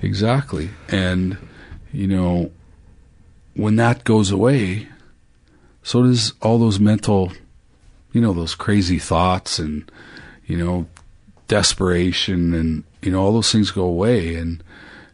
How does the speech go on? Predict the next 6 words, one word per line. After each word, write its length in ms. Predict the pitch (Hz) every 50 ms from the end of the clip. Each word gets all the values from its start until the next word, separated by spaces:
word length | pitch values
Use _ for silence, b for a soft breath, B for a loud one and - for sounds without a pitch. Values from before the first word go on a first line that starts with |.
| B -
and, 320 | 95 87 85 85 78 71 - _ _ _
and 120 | - 98 92
that's 200 | 101 104 - -
why 360 | 113 110 110 104 104 98 98 - - _ -
this 300 | 107 104 98 - - -
movie 640 | 101 107 110 120 123 120 110 95 90 90 85 -